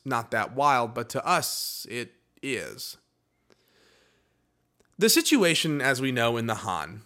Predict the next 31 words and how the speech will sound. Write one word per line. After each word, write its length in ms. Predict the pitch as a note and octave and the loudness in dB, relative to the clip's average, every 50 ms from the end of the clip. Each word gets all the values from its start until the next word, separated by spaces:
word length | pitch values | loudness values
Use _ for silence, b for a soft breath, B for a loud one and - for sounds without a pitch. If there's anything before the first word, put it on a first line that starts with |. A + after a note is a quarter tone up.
| - - - | -18 -8 -6
given 240 | C3+ B2+ B2+ C3+ | -4 -4 -2 0
the 80 | C#3 C#3 | -2 -2
plagues, 800 | C#3 - - - B2 A#2 A2+ A2 A2 A2 A2 A2+ A#2 - - - - _ - | -2 -4 0 2 4 4 4 4 2 0 -2 -4 -6 -6 -8 -8 -10 _ -6
the 80 | D#3 C#3 | -6 -6
famine, 720 | - - - C3+ A2+ A2 G#2+ G#2 G2+ G2+ G2+ G2+ G#2 G#2+ - _ _ - | -4 -2 -2 0 0 0 0 -2 -4 -4 -6 -8 -10 -12 -16 _ _ -4
the 80 | C#3 | -4
corruption, 840 | C3+ - - E3+ D3 C3 A#2+ G#2 G2 - - - A#2 G#2+ G#2 G#2 G#2+ B B B B B - | -2 2 2 2 4 4 4 2 2 0 -4 -6 -6 -6 -6 -6 -10 B B B B B 0
the 80 | F3 | 4
natural 340 | F3+ F#3 F3 F3 F3 - F#3+ | 6 6 6 4 4 2 0
disasters, 800 | F3 E3+ F3 D#3 D3+ D#3+ D3+ D3 C#3 - - - C#3+ C#3 C3+ - | 2 2 2 4 4 6 6 4 4 2 0 0 0 0 0 -2
the 100 | - D3 | -4 -6
floods, 540 | - - - D3+ C3 A#2+ A#2 A#2 A#2 - B B B B B B | -6 -4 0 2 4 4 4 2 0 -4 B B B B B B
it 120 | - G#3+ A3 | -4 0 2
was 180 | C#4 B3+ F#3+ | 2 4 6
all 200 | G3+ F#3 F3 E3+ | 6 6 6 4
dire. 600 | D3 C3 A#2+ D3+ C3+ B2+ A#2 F#2+ E2+ E2 F#2 - - _ _ _ b b b b b b b b _ _ | 2 2 2 4 4 4 4 2 0 -4 -8 -10 -16 _ _ _ b b b b b b b b _ _
And 100 | F3+ F#3 | 2 4
all 220 | G3+ A3+ C4+ C#4+ C4+ | 6 6 6 6 6
of 80 | A#3 | 6
that 260 | G3 G3+ G3+ F3+ C3+ | 6 6 4 4 4
led 320 | C#3+ C#3 C#3 C#3 C#3+ C#3+ C#3 | 4 6 6 6 4 2 -2
to 140 | - - C#3 | -4 -2 -2
the 140 | B2+ C3 A#2+ | -2 -2 -4
three 320 | - - - A#2+ C3 C#3+ | -4 -4 -2 0 0 0
brothers, 640 | D3 C#3 C3 A2 G2 G2 F#2+ G#2 A2 B2+ C#3 - - _ _ _ - | 0 -2 0 0 0 0 -2 -4 -6 -8 -8 -12 -14 _ _ _ -10
led 300 | F#2+ G#2 G#2 A#2+ C3+ C3 | -4 -2 0 0 0 -2
by 280 | A2+ G#2 G#2 A2 B2 C3 | -2 0 0 0 -2 -4
Zhang 360 | B2+ - G#2+ G2+ A#2+ C#3 C#3 | -2 0 0 2 0 0 -4
Jue, 440 | C3 B2+ A2 G2 F#2 F#2+ G#2+ A#2 - _ _ _ _ _ _ - | -2 -2 -2 -2 -2 -4 -6 -8 -12 _ _ _ _ _ _ -4
to 120 | - F#3+ F3+ | -2 -2 -2
determine 640 | F3+ F3 - A3 A3+ G3 D3+ C#3 C#3+ D#3+ F3+ F3+ | -2 0 2 4 4 4 4 2 0 -2 -4 -8